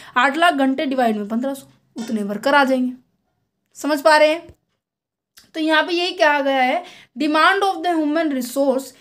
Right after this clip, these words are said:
is a forecasted on the basis of the estimated total production।"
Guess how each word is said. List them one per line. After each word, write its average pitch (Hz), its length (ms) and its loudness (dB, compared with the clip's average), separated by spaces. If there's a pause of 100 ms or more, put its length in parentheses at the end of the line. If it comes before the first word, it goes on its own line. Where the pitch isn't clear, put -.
(160)
is 262 100 -8
a 339 80 0
forecasted 269 720 0 (280)
on 330 200 2
the 339 120 6
basis 262 340 0
of 247 160 0
the 285 160 2
estimated 247 640 -4
total 254 320 0
production।" 214 440 -6